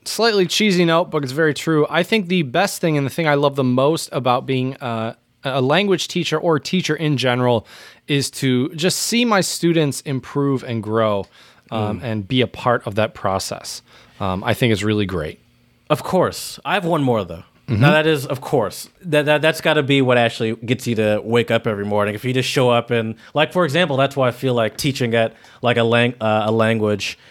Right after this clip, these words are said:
Speaker 2: at, like, a normal American K through twelve seems a little soul-sucking
Speaker 1: Mm-hmm.
Speaker 2: because you don't, I feel like you don't see as much as that, of that progress. You get, like, one student a year
Speaker 1: Right.
Speaker 2: that you're, like, proud of, and <laughs> then all the
Speaker 1: Well,
Speaker 2: other ones
Speaker 1: that's the
Speaker 2: are just like,
Speaker 1: difference
Speaker 2: "I didn't
Speaker 1: between
Speaker 2: learn
Speaker 1: col-,
Speaker 2: anything."
Speaker 1: college, I would say. But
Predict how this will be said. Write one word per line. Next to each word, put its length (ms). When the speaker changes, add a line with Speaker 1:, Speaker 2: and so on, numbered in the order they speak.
Speaker 2:
at, 80
like, 160
a 100
normal 480
American 380
K 180
through 140
twelve 340
seems 260
a 40
little 160
soul-sucking 640
Speaker 1:
Mm-hmm. 60
Speaker 2:
because 460
you 80
don't, 160
I 80
feel 160
like 80
you 80
don't 140
see 180
as 100
much 220
as 80
that, 280
of 160
that 180
progress. 520
You 100
get, 120
like, 240
one 340
student 640
a 120
year 340
Speaker 1:
Right. 80
Speaker 2:
that 200
you're, 100
like, 220
proud 320
of, 260
and 200
<laughs> 0
then 180
all 220
the 80
Speaker 1:
Well, 80
Speaker 2:
other 80
ones 80
Speaker 1:
that's 100
the 40
Speaker 2:
are 20
just 80
like, 80
Speaker 1:
difference 280
Speaker 2:
"I 40
didn't 160
Speaker 1:
between 160
Speaker 2:
learn 240
Speaker 1:
col-, 220
Speaker 2:
anything." 180
Speaker 1:
college, 600
I 120
would 160
say. 160
But 420